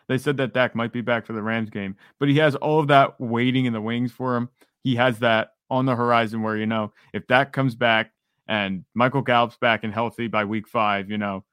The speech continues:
this could be a big thing where Noah Brown, you know, where he was once benefiting th-, these past few weeks, benefiting from playing with Cooper Rush, a guy that he has good rapport with on an offense that is lacking weapons outside of CeeDee Lamb, you know,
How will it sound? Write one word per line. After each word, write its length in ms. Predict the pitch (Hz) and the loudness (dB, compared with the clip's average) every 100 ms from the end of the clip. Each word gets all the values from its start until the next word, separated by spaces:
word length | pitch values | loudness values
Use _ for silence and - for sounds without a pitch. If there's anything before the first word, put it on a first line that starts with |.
| _ _ _ - | _ _ _ -4
this 160 | 135 | -4
could 160 | - 127 | -2 -2
be 320 | 127 120 113 139 | 0 0 -2 -4
a 80 | 127 | -4
big 240 | 123 107 | -2 -4
thing 460 | - 147 120 113 110 - | 0 0 0 -2 -6 -6
where 380 | 117 107 107 _ _ _ _ _ _ _ - | -4 -2 -4 _ _ _ _ _ _ _ -2
Noah 220 | 139 131 | 2 4
Brown, 480 | 110 127 120 113 107 _ _ _ _ | 4 4 4 2 -2 _ _ _ _
you 40 | 123 | -4
know, 80 | 113 | -2
where 180 | 104 120 | 0 -2
he 120 | 127 | -2
was 140 | 120 107 | -4 0
once 260 | 139 131 | 0 0
benefiting 580 | - 131 117 123 117 117 - _ _ | 0 0 0 -2 -2 -4 -8 _ _
th-, 200 | 113 113 131 | -8 -8 -6
these 140 | 117 | -6
past 260 | 110 131 - | 0 0 0
few 140 | 120 | -4
weeks, 240 | 127 113 - | -4 -4 -4
benefiting 420 | 127 120 123 117 | -4 -2 -2 -4
from 140 | 117 | -4
playing 200 | 110 120 | -2 -2
with 100 | 110 | -2
Cooper 240 | - 120 127 | -4 -2 0
Rush, 280 | 113 110 - | 0 -2 -2
a 40 | |
guy 140 | 117 110 | -2 0
that 100 | 107 | -2
he 60 | |
has 100 | 107 | -6
good 140 | 120 110 | -6 -8
rapport 340 | 104 123 113 | -6 -4 -2
with 200 | 107 104 _ _ _ _ - | -4 -6 _ _ _ _ -2
on 140 | 113 | 2
an 40 | 113 | 4
offense 420 | 117 117 113 - | 2 2 -4 -4
that 380 | 110 113 - - | -2 0 -2 -4
is 240 | 120 101 | -4 -2
lacking 360 | 113 120 120 117 | 0 0 0 2
weapons 320 | 120 113 113 | 2 2 -2
outside 300 | 107 104 117 | -2 -2 -2
of 60 | 104 | -2
CeeDee 280 | 113 113 110 | -2 -2 2
Lamb, 340 | 127 110 107 _ _ _ | 2 0 -2 _ _ _
you 120 | 120 | -2
know, 280 | 113 104 98 | 0 0 -2